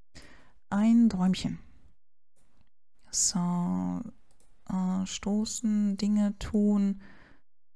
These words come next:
Äh, Fenrir, du schläferst die mal bitte ein. Sonst kommt mir da zu viel Schaden rein. Oh, wir sind auch nicht gebufft, Kacke. Äh, Gustav, was kannst denn du von den Buff-Zaubern? Zauberklinge kannst du?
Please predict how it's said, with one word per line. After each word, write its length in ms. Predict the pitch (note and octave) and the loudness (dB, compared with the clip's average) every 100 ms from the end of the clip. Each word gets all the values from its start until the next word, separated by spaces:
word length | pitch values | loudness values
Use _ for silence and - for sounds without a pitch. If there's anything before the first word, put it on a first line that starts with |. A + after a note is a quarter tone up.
| - - | -20 -6
Äh, 240 | G3+ G3 G3 | 2 2 2
Fenrir, 720 | - G3 F#3+ F#3+ G3 G#3 G3+ | 2 2 2 2 4 4 4
du 160 | G3 G3 | 0 -4
schläferst 540 | - G3+ G3+ F#3+ - | 0 0 2 -2 0
die 40 | |
mal 160 | F#3+ F#3+ | 2 2
bitte 320 | F#3 - F#3 - | 2 0 0 0
ein. 400 | F3 G3+ A#3+ C#4+ D4 - _ _ _ _ _ _ - | 0 2 2 -2 -6 -20 _ _ _ _ _ _ -14
Sonst 320 | - G3 - | -10 -8 -4
kommt 240 | G#3 G3 | -4 -2
mir 120 | G3+ | 0
da 140 | G3 F#3+ | 2 0
zu 160 | - | -2
viel 220 | G3+ G#3 F#3+ | -2 -2 -2
Schaden 480 | - F3+ F3+ F3+ | 0 2 2 0
rein. 440 | F3+ F3 F3+ F3+ F3+ - - _ _ _ _ F3 | 0 0 2 0 -4 -10 -20 _ _ _ _ -4
Oh, 160 | F3 | 0
wir 60 | F3 | 0
sind 180 | F#3 F3+ | 0 2
auch 60 | |
nicht 200 | F3+ - | 0 0
gebufft, 600 | - - F3 F3 - - - | -4 -2 -2 -2 -6 -10 -6
Kacke. 400 | F3+ - F3 F3 - - - - | -6 -4 -4 -4 -10 -20 -8 2
Äh, 200 | F#3+ G3 | 4 4
Gustav, 360 | G#3+ - G3 | 4 2 2
was 140 | F#3 - | 0 0
kannst 280 | G3 - | 0 2
denn 100 | G#3 | 2
du 120 | G3+ G#3 | 2 0
von 200 | - F#3+ | 0 2
den 140 | F#3 | 2
Buff-Zaubern? 1000 | F#3 F#3 - - F3 F3+ F3+ F3+ F3+ F#3 - - - _ _ _ - | 2 0 -2 0 2 2 2 2 0 -2 -10 -20 -20 _ _ _ -4
Zauberklinge 640 | F3+ F3+ F3+ - F3+ F3+ | 0 0 0 -2 -2 -2
kannst 460 | - F#3 F#3+ - A#3 | -2 -2 -2 -2 0
du? 200 | B3+ | 0